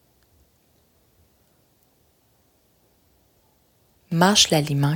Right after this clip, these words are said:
quelques secondes. Remarque les goûts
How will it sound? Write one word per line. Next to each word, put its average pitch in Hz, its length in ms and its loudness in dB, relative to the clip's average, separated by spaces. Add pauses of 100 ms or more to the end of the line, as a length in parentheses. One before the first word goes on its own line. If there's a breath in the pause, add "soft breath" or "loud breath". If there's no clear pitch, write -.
quelques 196 320 0
secondes. 147 680 -2 (3000)
Remarque 175 560 -2
les 156 100 -4
goûts 151 360 -4